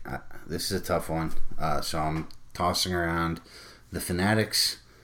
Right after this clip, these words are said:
tossing around myself and Shane, and I'm tossing around Caleb here for this next pick. And I think that you could argue that Shane and I have the worst keepers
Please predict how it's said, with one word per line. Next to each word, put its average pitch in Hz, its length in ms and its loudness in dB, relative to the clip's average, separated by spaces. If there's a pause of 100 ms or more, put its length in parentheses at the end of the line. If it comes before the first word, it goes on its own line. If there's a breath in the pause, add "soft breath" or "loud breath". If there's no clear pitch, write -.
(260 soft breath)
tossing 92 360 0
around 85 400 0
myself 90 540 2
and 82 120 -4
Shane, 87 440 -2
and 80 140 -4
I'm 78 120 -4
tossing 82 400 -4
around 78 220 -4
Caleb 82 380 0
here 80 140 -2
for 78 100 -10
this 76 200 -4
next 80 240 -4
pick. 78 320 -6 (500 loud breath)
And 78 180 -2
I 73 100 0
think 87 500 -2
that 78 380 -2
you 78 100 -4
could 78 160 -6
argue 82 440 -2
that 76 400 -2
Shane 85 340 -4
and 80 120 -2
I 80 100 0
have 78 180 -4
the 80 80 -2
worst - 480 -4
keepers 85 520 -4